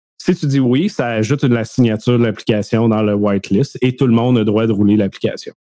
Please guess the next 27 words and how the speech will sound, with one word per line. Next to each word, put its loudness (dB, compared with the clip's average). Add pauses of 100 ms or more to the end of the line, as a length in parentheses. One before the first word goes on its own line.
(420)
Le -2
concept -4
est 0
super -6
simple. -2
Je 2
dis -8
pas -2
que -4
ça -6
prend -6
dix -4
minutes 2
à -4
faire, -4
là. -2
Il -2
y 0
a -4 (100)
beaucoup -4
de -2
devs -4
en -2
arrière 0
de 0
ça. -4 (680)
Euh, 2